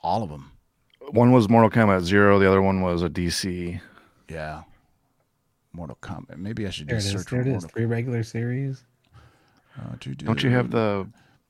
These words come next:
Speaker 1: Hold on. Let me, uh, click on
Speaker 2: verbiage? They've got 'em all
Speaker 1: Yeah.
Speaker 2: listed. Just click the
Speaker 3: Real
Speaker 2: links to
Speaker 3: quick,
Speaker 2: there
Speaker 3: while
Speaker 2: in
Speaker 3: you're
Speaker 2: there.
Speaker 1: That's what
Speaker 3: searching
Speaker 1: I'm
Speaker 3: for
Speaker 1: gonna do
Speaker 3: that,
Speaker 1: right
Speaker 3: let's,
Speaker 1: now.
Speaker 3: let's shout out the chat. We wanna see, we got the, the Comic Con podcast holding down that blue wrench for us right now. Appreciate you
Speaker 1: Here we
Speaker 3: guys.
Speaker 1: go.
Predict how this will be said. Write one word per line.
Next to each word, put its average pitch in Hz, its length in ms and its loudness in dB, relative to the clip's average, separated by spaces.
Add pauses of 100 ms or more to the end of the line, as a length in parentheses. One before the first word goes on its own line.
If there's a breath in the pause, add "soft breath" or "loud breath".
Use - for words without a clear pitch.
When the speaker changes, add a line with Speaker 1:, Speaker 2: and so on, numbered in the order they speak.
Speaker 1:
Hold - 200 -6
on. 87 140 -4
Let 120 100 -6
me, 127 180 -2
uh, 92 140 -4
click - 120 -12
on 101 80 4
Speaker 2:
verbiage? 120 680 0 (180)
They've 95 160 -8
got 104 160 2
'em 90 100 2
all 90 100 4
Speaker 1:
Yeah. 82 60 0
Speaker 2:
listed. 82 380 0
Just 90 180 -8
click - 240 -2
the 95 80 -6
Speaker 3:
Real 104 140 2
Speaker 2:
links 190 140 -2
to - 40 -20
Speaker 3:
quick, 101 120 0
Speaker 2:
there 110 100 2
Speaker 3:
while 170 100 4
Speaker 2:
in 95 60 2
Speaker 3:
you're - 80 2
Speaker 2:
there. 87 100 0
Speaker 1:
That's 85 40 -8 (120)
what - 60 -4
Speaker 3:
searching 151 140 0
Speaker 1:
I'm 127 40 0
Speaker 3:
for - 60 -4
Speaker 1:
gonna 160 120 -4
do 113 60 2
Speaker 3:
that, 131 100 0
Speaker 1:
right - 20 -2 (140)
Speaker 3:
let's, - 60 -10
Speaker 1:
now. - 80 -8
Speaker 3:
let's 208 220 -2
shout 220 280 -2
out 220 200 -2
the 131 80 0
chat. 156 440 -2
We 135 60 -4
wanna 160 180 0
see, 147 120 0
we 143 100 0
got 139 160 -2
the, 123 80 -6 (320 soft breath)
the 113 80 -2
Comic 139 380 -2
Con 139 280 -2
podcast 143 760 -2
holding 131 180 0
down 123 160 -2
that 117 180 -2
blue 117 200 0
wrench 117 260 -4
for 131 240 -2
us 135 120 -6
right 143 200 -2
now. 135 200 -2
Appreciate 123 480 -2
you 123 60 -2
Speaker 1:
Here 117 240 0
we 113 80 2
Speaker 3:
guys. 85 120 -2
Speaker 1:
go. 117 420 0